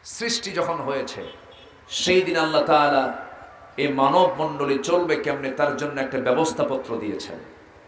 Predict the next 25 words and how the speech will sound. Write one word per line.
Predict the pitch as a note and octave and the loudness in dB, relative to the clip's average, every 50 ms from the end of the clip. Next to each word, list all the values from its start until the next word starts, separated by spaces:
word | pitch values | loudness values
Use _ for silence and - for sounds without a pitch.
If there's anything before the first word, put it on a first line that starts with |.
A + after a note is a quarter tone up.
| - - - - - - - - - - - - - _ | -20 -20 -20 -20 -20 -20 -20 -20 -20 -20 -20 -20 -20 _
সেই | - - - D#3 D#3 D3+ | -10 -8 -4 -2 0 0
ব্যবস্থাপত্রের | C#3+ D3 D#3+ E3 - - D#3+ D3+ C#3+ C#3+ C#3 - D3+ C#3 C3+ | 2 2 2 2 2 0 0 -2 0 -2 -4 -4 -6 -8 -6
নাম | C3 C3+ D3 D3 C#3+ C3+ | -4 -2 -2 -2 -2 -2
হলো | C3 C3+ B2+ A#2+ A2 - - - - - - - - - | -2 -2 -2 -2 -4 -4 -8 -12 -16 -18 -20 -20 -14 -10
ইসলাম। | C3+ B2+ - - B2 A#2+ G#2+ G2+ F2+ E2+ - - - - - - - - - - A#2+ | -10 -8 -8 -4 -2 0 0 0 -2 -4 -8 -12 -16 -18 -20 -20 -20 -20 -12 -2 2
বলেন | C3 D3 D3+ D3 | 2 4 4 2
তো, | D3+ - | 0 0
তার | - D#3+ D#3 D#3+ | 2 2 2 2
নাম | D#3+ E3 E3 - - | 0 0 -2 -2 -4
কি? | - - - - - - - - - - - - - - - - - - - - - - - - - - - - - - - - - | -6 -6 -6 -6 -8 -12 -18 -20 -20 -18 -14 -10 -8 -6 -6 -6 -6 -6 -6 -8 -8 -10 -12 -14 -16 -18 -20 -20 -20 -20 -20 -8 2
আর | - A#2 A#2 G2+ - - - - - - - - - - - - B2 A#2+ A2 | 4 6 8 8 6 4 0 -4 -8 -12 -14 -16 -18 -18 -16 -16 -14 -10 -4
দিন | G#2+ G#3+ B3 B3 B3 A#3+ A3+ | 0 2 2 2 2 2 0
মানে | G#3+ G#3 G3 | 0 2 0
হলো | F3+ F3 F3+ F3 | 0 0 -2 -2
জীবন | - - F3 E3+ E3 D#3+ - - - | -2 -2 0 0 0 0 -2 -4 -4
বিধান। | D3 D3+ D3 C3 A#2+ G#2+ G2+ - - - | -4 -4 -4 -4 -4 -6 -6 -6 -2 0
দিন | F3 F#3+ G3 | 0 0 2
মানে | G3 G#3 G3+ G3+ | 4 2 2 2
কি? | G3 - D3+ C3 A#2+ - - - - - - - - - - - - - G#2 G#2 - | 0 -4 -4 -4 -4 -6 -8 -12 -18 -20 -20 -20 -18 -18 -16 -16 -16 -14 -14 -10 -4
জীবন | - E3+ - E3+ D#3+ - - - | -2 0 2 2 2 0 -2 -6
বিধান। | B2 A#2+ A#2+ C3+ D#3+ F#3+ G3 - - - - - - - - - - - - - | -6 -4 -2 0 2 2 0 0 -4 -8 -12 -14 -16 -18 -20 -20 -20 -20 -10 -6
আর | A#2+ C3 | -4 -2
এই | D3 D3 C#3+ | 0 -2 -2
জীবন | - - A3+ A#3 B3+ C4 C4 - - - | -2 -2 0 2 2 2 2 0 -4 -4
বিধানটা | G3 F#3+ F#3 F#3+ A3+ A#3+ B3 A#3+ - F#3+ D#3+ D#3 E3 - - | -4 0 0 2 2 0 0 -2 0 2 2 2 2 0 -2